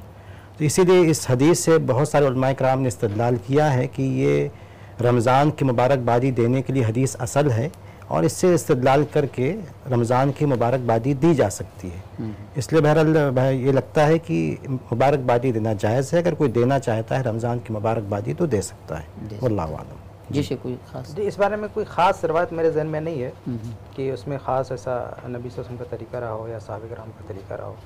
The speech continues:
Speaker 3: इसलिए इस तसव्वुर के साथ तो मुबारकबादी नहीं देना चाहिए कि
Speaker 2: हम्म।
Speaker 3: ऐसा हम नबी की इत्तबा में कर रहे हैं।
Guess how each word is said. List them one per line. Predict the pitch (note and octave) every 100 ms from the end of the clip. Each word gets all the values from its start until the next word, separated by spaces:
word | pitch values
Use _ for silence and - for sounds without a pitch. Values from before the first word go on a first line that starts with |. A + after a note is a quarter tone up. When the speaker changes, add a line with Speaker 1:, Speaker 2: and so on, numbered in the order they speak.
| - - - - - -
Speaker 3:
इसलिए | D3 D#3 E3 E3 - G3+
इस | - - -
तसव्वुर | D#3 C#3+ D#3+ G#3+
के | G#3
साथ | - F#3+
तो | F#3+
मुबारकबादी | F3+ E3+ F3 D#3 E3 E3+
नहीं | F3 E3
देना | D3 C3
चाहिए | - B2+ D3
कि | -
Speaker 2:
हम्म। | -
Speaker 3:
ऐसा | D3 A2+ - - -
हम | C#3+
नबी | C#3 C#3 D#3+
की | - F3 - - - D#3+
इत्तबा | D3 C#3 C3+
में | C#3+
कर | - G#2+
रहे | F#2
हैं। | -